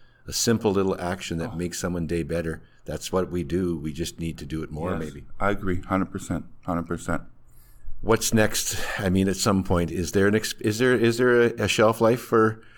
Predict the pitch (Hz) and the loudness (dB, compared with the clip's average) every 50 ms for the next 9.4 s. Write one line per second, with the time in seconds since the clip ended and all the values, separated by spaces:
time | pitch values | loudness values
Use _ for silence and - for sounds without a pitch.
0 | - - _ - - 110 107 107 123 120 - - - 120 120 120 113 117 - - | -20 -20 _ 0 2 4 6 6 6 4 2 0 2 2 4 4 4 4 4 2
1 | 131 - - - 127 110 117 - 135 123 - 95 101 107 113 117 117 98 71 101 | 2 0 2 2 2 2 4 2 0 0 4 4 4 6 6 4 4 2 2 2
2 | 104 110 117 107 95 - - - - 110 123 131 131 127 127 131 123 104 - - | 2 4 4 2 0 -4 -12 -8 -2 2 4 4 6 6 6 4 4 2 -2 -6
3 | - - - - - - - - - - - - - - - - - - - - | -18 -20 -20 -20 -20 -20 -20 -20 -20 -20 -20 -20 -20 -20 -20 -20 -20 -20 -20 -20
4 | - - - _ _ _ _ - - 120 117 113 113 104 98 95 - - - - | -20 -20 -20 _ _ _ _ 0 2 4 6 6 6 4 4 4 2 2 2 2
5 | - - - - - - - - - - - 85 - - - 87 85 90 87 92 | 0 0 2 0 0 -2 -4 -8 -8 -6 -6 -6 -6 -2 -2 -2 0 0 2 2
6 | 95 95 90 92 - - - - - - - - - - - - - - - - | 2 0 0 -2 -8 -14 -16 -14 -16 -14 -14 -16 -16 -14 -12 -12 -10 -10 -10 -10
7 | - - - - - 95 90 87 87 87 87 87 92 - - - - - - - | -10 -10 -6 0 2 4 4 6 4 4 2 2 0 -2 -6 -8 -16 -16 -14 -12
8 | - - - - - - - - - - - - - 123 123 127 131 123 120 - | -12 -12 -12 -12 -14 -16 -16 -12 -10 -10 -8 -6 0 2 2 4 4 4 2 0
9 | - - 107 117 117 113 - | -2 -2 0 0 0 0 -2